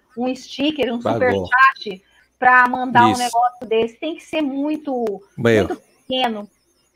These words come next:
Speaker 1: Muito pequeno.
Speaker 2: Meu, os cara deu um esculacho nessa pessoa. <laughs> Deu
Speaker 1: Deu
Speaker 2: dó.
Speaker 1: até dó.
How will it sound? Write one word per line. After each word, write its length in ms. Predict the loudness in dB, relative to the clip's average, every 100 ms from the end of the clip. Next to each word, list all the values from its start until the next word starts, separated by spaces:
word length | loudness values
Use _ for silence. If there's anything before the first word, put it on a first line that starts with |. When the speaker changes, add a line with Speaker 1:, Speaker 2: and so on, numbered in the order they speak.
| _ _
Speaker 1:
Muito 220 | -8 -6 -6
pequeno. 280 | -8 -2
Speaker 2:
Meu, 360 | 2 2 0 -8 _ _ -20 _ _ _ _
os 160 | -12 -4
cara 280 | 2 2 2
deu 160 | 0
um 40 | -2
esculacho 600 | -2 0 0 0 -2 -8
nessa 240 | -6 -8
pessoa. 540 | -8 -10 -6 -6 -6
<laughs> 1300 | -8 -14 -12 -14 -16 _ -18 -18 _ _ _ -20 -20
Deu 200 | -4 0
Speaker 1:
Deu 100 | 4
Speaker 2:
dó. 60 | 4
Speaker 1:
até 160 | 4 2
dó. 160 | 4